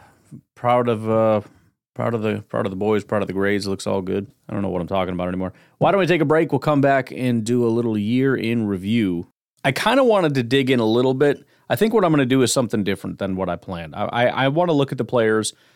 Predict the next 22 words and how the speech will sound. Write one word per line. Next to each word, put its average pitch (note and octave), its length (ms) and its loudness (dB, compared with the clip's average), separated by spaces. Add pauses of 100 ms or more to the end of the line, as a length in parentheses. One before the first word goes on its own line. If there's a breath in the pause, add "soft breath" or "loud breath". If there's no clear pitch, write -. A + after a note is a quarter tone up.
(260 soft breath)
over B2+ 220 2
the B2 80 2
course B2+ 300 0
of A2 60 -8
the A2+ 60 0
year G#2+ 240 2
and G#2+ 220 -4
just C3+ 240 0
kinda B2+ 240 0
give A#2 160 2
it G#2+ 80 0
a G#2 40 2
label. F#2+ 320 -2 (360)
Here E3 260 2
is, A2 320 0
is A2 300 -2
the, G#2+ 280 0
the A2 80 -6
snapshot A2+ 560 0
of F#2 80 -2
the F#2+ 80 -4
year. F2 280 -4